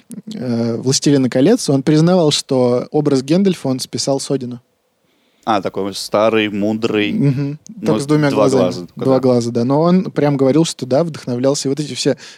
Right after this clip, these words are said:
Speaker 1: карлики, цверги, это же тоже, м, не
Speaker 2: Ну,
Speaker 1: просто
Speaker 2: там
Speaker 1: так взялось.
Speaker 2: гномы были, по
Speaker 1: Да,
Speaker 2: сути, да,
Speaker 1: эльфы,
Speaker 2: которые тоже
Speaker 1: темные эльфы, все это было.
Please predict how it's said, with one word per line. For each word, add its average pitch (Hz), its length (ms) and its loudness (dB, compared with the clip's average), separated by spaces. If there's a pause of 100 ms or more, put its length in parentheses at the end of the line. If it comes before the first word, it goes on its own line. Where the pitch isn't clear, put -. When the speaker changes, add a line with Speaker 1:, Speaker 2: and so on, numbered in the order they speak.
Speaker 1:
карлики, 151 400 0
цверги, 147 500 0 (240)
это 131 220 -4
же 131 120 0
тоже, 151 440 0 (180)
м, - 640 -12
не 139 100 -2
Speaker 2:
Ну, 135 60 0
Speaker 1:
просто 147 200 2
Speaker 2:
там 123 80 2
Speaker 1:
так 131 100 2
взялось. 123 300 4
Speaker 2:
гномы 123 120 4
были, 107 260 2
по 107 140 -8
Speaker 1:
Да, 185 360 4
Speaker 2:
сути, 147 80 4
да, 147 40 4
Speaker 1:
эльфы, 202 260 4
Speaker 2:
которые 147 240 4
тоже - 100 -6
Speaker 1:
темные 170 340 2
эльфы, 143 260 0
все 165 220 0
это 165 200 2
было. 156 380 4